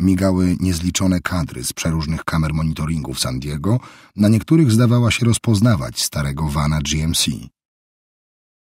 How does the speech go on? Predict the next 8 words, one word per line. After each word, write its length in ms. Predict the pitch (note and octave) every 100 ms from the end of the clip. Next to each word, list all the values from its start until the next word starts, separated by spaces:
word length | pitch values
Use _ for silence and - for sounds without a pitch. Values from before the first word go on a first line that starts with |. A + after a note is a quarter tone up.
| -
"Widzieliśmy 580 | A#2 B2+ E3 E3+ - D#3+
go 100 | C#3+
jeszcze 300 | C3+ - C3+
kilka 320 | D3+ D3+ C#3
minut 280 | C3+ C#3+ -
temu", 420 | - G2+ C#2 D#2+ - _ _
wyjaśnił 500 | C#2 C#2+ C2 - D2+
głos. 400 | C#2 A#1 - -